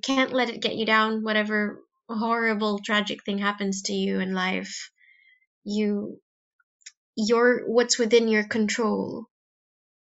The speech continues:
is what matters.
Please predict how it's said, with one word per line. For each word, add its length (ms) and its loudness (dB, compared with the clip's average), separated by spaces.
is 800 -2
what 400 -6
matters. 600 -6